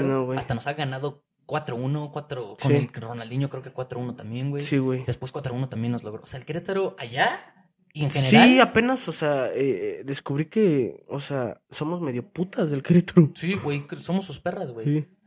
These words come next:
Speaker 2: O sea, nos cuesta un huevo.
Speaker 1: No
Speaker 2: Y
Speaker 1: mames.
Speaker 2: allá y en el Azteca, da igual, ¿eh?
Speaker 1: Sí, sí, sí.
Speaker 2: O sea, nos cuesta un huevo y algo se había played with porque los momios estaban neta
Speaker 1: Sí.
Speaker 2: atractivos.
Speaker 1: Sí,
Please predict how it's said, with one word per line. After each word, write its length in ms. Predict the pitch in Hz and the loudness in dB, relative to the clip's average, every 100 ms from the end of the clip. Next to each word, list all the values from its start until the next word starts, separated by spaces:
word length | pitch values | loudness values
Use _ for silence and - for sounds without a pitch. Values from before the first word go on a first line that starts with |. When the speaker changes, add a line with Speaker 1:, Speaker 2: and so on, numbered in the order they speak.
| - | -8
Speaker 2:
O 60 | |
sea, 100 | 120 | -4
nos 100 | 135 | -4
cuesta 240 | - 170 202 | -6 -6 0
un 140 | 196 | 2
huevo. 240 | 135 175 185 | 2 0 -2
Speaker 1:
No 60 | 135 165 160 | -4 -2 4
Speaker 2:
Y 120 | 165 | 8
Speaker 1:
mames. 40 | |
Speaker 2:
allá 300 | 160 147 208 | 8 8 8
y 80 | 330 | 8
en 60 | 240 | 6
el 100 | 135 | 4
Azteca, 340 | 131 226 226 | 0 0 0
da 80 | 175 | -2
igual, 320 | 202 196 214 | 0 2 2
¿eh? 60 | 185 | 4
Speaker 1:
Sí, 200 | 202 277 | 6 6
sí, 140 | 285 | 4
sí. 180 | 247 294 294 | 2 2 0
Speaker 2:
O 80 | |
sea, 120 | 135 135 | -2 -2
nos 140 | 127 | -2
cuesta 220 | 185 185 | -4 -2
un 60 | 196 | 2
huevo 260 | 165 190 - | 2 2 -4
y 180 | 143 143 | -2 0
algo 200 | 180 190 | 2 0
se 100 | 151 | 0
había 180 | 151 156 | -2 -2
played 180 | 151 | -4
with 200 | 139 147 - | -2 -4 -4
porque 200 | 131 123 | -6 -6
los 160 | 123 | -2
momios 280 | 135 160 180 | 0 2 0
estaban 360 | 135 - 151 143 | -4 -6 -4 -6
neta 400 | 147 143 170 233 | -6 -8 -8 -8
Speaker 1:
Sí. 280 | - 135 135 - _ _ _ _ - | -8 -6 -8 -12 _ _ _ _ -4
Speaker 2:
atractivos. 840 | 147 143 143 202 208 339 - - _ _ _ _ | 0 0 2 2 4 2 -2 -12 _ _ _ _
Speaker 1:
Sí, 120 | 135 | -20